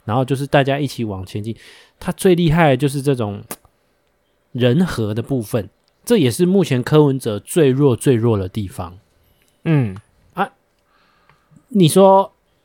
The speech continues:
Speaker 1: 呃，他懂市政吗？说实在，他现在真的不懂。
Speaker 2: Yeah。
Speaker 1: 那他就是要找那些懂的人，除了帮他上课之外，然后会把一些专家意见纳入，然后之后怎么样去做。当然这是一个想象了，跟当初想象柯文哲觉得他是白色力量，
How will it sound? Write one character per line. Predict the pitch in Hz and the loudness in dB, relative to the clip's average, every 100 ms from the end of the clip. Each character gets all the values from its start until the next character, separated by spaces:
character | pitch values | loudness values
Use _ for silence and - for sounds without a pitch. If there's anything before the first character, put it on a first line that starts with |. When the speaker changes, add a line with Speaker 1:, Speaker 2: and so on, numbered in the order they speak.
| _ | _
Speaker 1:
呃， | - 135 131 127 131 | -2 0 0 0 -4
他 | - 185 180 | 4 4 6
懂 | 127 104 | 2 0
市 | - 175 | -2 0
政 | 165 143 | 2 2
吗？ | 123 | 0
说 | 117 156 | 2 0
实 | |
在， | 127 127 | 2 0
他 | 127 | 0
现 | 127 135 | -2 -4
在 | |
真 | 117 123 | -4 -4
的 | 107 | -4
不 | - | -6
懂。 | - - _ _ _ _ | -12 -14 _ _ _ _
Speaker 2:
Yeah。 | 110 104 - | -6 -6 -2
Speaker 1:
那 | 170 147 _ _ _ _ _ _ _ _ _ _ _ _ - | -2 -2 _ _ _ _ _ _ _ _ _ _ _ _ -2
他 | 160 | 0
就 | 175 196 | 4 4
是 | 165 | 4
要 | 185 165 | 4 4
找 | - 104 | 0 -4
那 | 135 | -6
些 | 143 147 | -6 -6
懂 | - 123 110 | 0 0 0
的 | 110 | -4
人， | 101 98 113 147 | -4 -2 -4 -4
除 | - 139 | -2 0
了 | |
帮 | 127 131 | 0 -2
他 | |
上 | 131 151 127 | -2 -4 -4
课 | 131 127 | -2 -2
之 | 107 | -2
外， | 117 117 104 90 101 | -4 -4 -6 -12 -18
然 | 98 | -12
后 | 110 127 113 | -6 -4 -2
会 | 135 | -4
把 | - 101 | -4 -6
一 | 110 | -6
些 | 127 | -4
专 | 123 | -2
家 | 123 127 | 0 -2
意 | 127 | -2
见 | 120 117 | -4 -2
纳 | 135 120 | -2 0
入， | 127 117 | -2 -4
然 | 98 | -4
后 | 113 110 | -4 -4
之 | - 113 | -6 -4
后 | 127 107 | -2 -2
怎 | - | -6
么 | 90 | -10
样 | 113 113 | -8 -8
去 | - | -8
做。 | - 160 120 - _ _ _ | -4 -2 -2 -8 _ _ _
当 | - 165 | 0 0
然 | |
这 | 160 | 0
是 | 151 | -2
一 | 175 | -2
个 | 143 | 0
想 | - 101 | -2 -6
象 | 98 147 120 | -4 -4 -2
了， | 104 | -4
跟 | 147 151 | -4 -2
当 | 156 | -2
初 | 151 160 | -2 -4
想 | 117 107 | -2 -2
象 | 151 | -2
柯 | 143 143 | 0 2
文 | 135 | 0
哲 | 127 110 | -2 -4
觉 | 104 117 | -4 -6
得 | 117 | -4
他 | 127 | -4
是 | 131 | -6
白 | - 98 | -8 -8
色 | 107 - 127 | -6 -4 -6
力 | 123 120 | -4 -2
量， | 127 110 | -2 -2